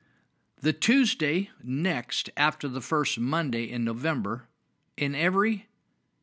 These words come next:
even-numbered year is established as the day for the election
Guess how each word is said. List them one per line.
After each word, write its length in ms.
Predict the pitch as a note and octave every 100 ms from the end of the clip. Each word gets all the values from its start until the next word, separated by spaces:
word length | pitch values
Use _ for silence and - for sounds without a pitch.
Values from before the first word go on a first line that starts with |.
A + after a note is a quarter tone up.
| _ -
even-numbered 840 | F3 F3 F3+ D#3 D#3 D#3+ D#3+ D#3
year 480 | C#3+ C3 G#2 B2+ - _ _ _ _ _ _ _ _ _ _ -
is 200 | C#3+ B2+
established 720 | - - D3+ D#3 F3 D#3+ C#3+
as 160 | C3
the 100 | B2+
day 260 | B2 C#3 D#3
for 160 | D#3 E3
the 160 | D#3+
election 600 | E3 F#3+ A#3 - - E3+